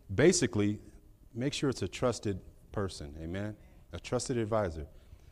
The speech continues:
Say the words out loud to someone you trust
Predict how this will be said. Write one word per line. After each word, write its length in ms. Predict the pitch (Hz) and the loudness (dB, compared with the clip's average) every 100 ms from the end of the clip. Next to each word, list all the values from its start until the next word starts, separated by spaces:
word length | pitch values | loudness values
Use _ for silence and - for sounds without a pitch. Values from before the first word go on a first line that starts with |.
| - - - - | -20 -20 -20 2
Say 220 | - 165 | 10 12
the 100 | 170 | 12
words 280 | 165 170 151 | 12 12 12
out 160 | 156 | 12
loud 540 | 147 151 151 143 139 - | 12 12 12 12 10 2
to 160 | - 131 | 0 2
someone 680 | - 147 139 135 127 127 117 - - | 6 6 6 6 4 2 -2 -16 -12
you 200 | 104 113 | 0 2
trust 640 | 123 - 120 87 - - | 2 4 6 6 4 2